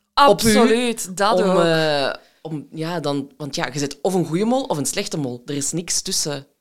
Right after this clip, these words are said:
Speaker 1: Dus
Speaker 2: Nee.
Speaker 1: ja, dat is wel druk.
Speaker 2: The pressure is high.
Speaker 1: Ja, ja, ja.
Speaker 2: Dus ja, jongens, twijfelen jullie niet, eh, allee, twijfel niet om jullie in te schrijven.
Speaker 1: Dus wie weet hebben we het dan over
Speaker 2: Volgend,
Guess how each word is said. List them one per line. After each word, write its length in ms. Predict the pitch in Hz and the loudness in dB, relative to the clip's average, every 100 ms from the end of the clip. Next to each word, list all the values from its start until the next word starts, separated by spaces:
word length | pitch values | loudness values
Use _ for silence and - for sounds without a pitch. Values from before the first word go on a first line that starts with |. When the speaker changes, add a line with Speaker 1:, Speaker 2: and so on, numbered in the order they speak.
| _ _ _ _ _ _ _ _ _ _ | _ _ _ _ _ _ _ _ _ _
Speaker 1:
Dus 280 | 147 208 202 | -8 -6 -4
Speaker 2:
Nee. 100 | 170 | -4
Speaker 1:
ja, 160 | 175 151 | -4 -2
dat 140 | 160 | -4
is 60 | 185 | -4
wel 220 | 160 127 | -6 -8
druk. 320 | 135 175 175 220 | -8 -10 -12 -12
Speaker 2:
The 100 | 214 | -12
pressure 500 | - 208 208 214 185 | -6 -4 -4 -6 -10
is 120 | 185 | -12
high. 440 | 170 175 175 180 180 | -12 -10 -10 -10 -4
Speaker 1:
Ja, 180 | 165 - | -4 -2
ja, 200 | 156 147 | -6 -8
ja. 240 | 151 147 - - - | -6 -8 -8 -14 -8
Speaker 2:
Dus 100 | 240 | 0
ja, 160 | 208 | 2
jongens, 280 | 254 269 277 | 2 0 -2
twijfelen 400 | - 247 254 240 | -2 -2 -2 -4
jullie 220 | 233 226 | -2 -2
niet, 540 | 208 208 220 254 262 - | -2 -2 -2 -2 -4 -2
eh, 240 | 220 208 | 2 4
allee, 220 | 208 208 | 4 2
twijfel 300 | 190 233 247 | 0 -2 0
niet 180 | 226 240 | -2 0
om 100 | 254 | -2
jullie 180 | 226 190 | -2 0
in 100 | 220 | -2
te 80 | 254 | -2
schrijven. 400 | - 226 220 226 | -4 0 2 2
Speaker 1:
Dus 100 | 214 | 2
wie 140 | 208 | 2
weet 160 | 190 190 | 0 0
hebben 220 | 175 180 | -2 -2
we 60 | 165 | -2
het 60 | |
dan 100 | 160 | -2
over 220 | 156 151 | -2 -4
Speaker 2:
Volgend, 140 | - | -2